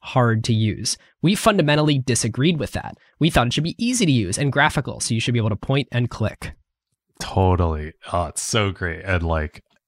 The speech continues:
Speaker 2: it's really just because of Mark. Like, he doesn't give a crap. He's getting paid six twenty-five an hour over at
Speaker 1: <laughs>
Speaker 2: N C S A. So he's like, "Well, what's the worst that can happen? You know, I'll just code this thing up." He convinces,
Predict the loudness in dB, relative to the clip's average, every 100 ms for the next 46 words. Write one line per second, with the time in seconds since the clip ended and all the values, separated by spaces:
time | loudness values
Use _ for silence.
0 | -2 2 2 2 2 2 2 2 2 2
1 | 2 2 2 2 2 0 0 -4 -4 -2
2 | -2 -2 -2 -2 0 -2 -2 -2 0 0
3 | 2 2 0 2 2 4 4 4 4 4
4 | 6 6 4 2 2 2 4 2 2 2
5 | 2 2 4 4 4 2 2 0 -4 -2
6 | 0 2 4 2 2 -6 -2 0 2 4
7 | 2 2 0 0 0 0 -2 0 0 2
8 | 0 0 -8 -8 -2 2 4 2 -2 -10
9 | 0 0 2 0 2 2 2 2 2 4
10 | 4 2 2 2 2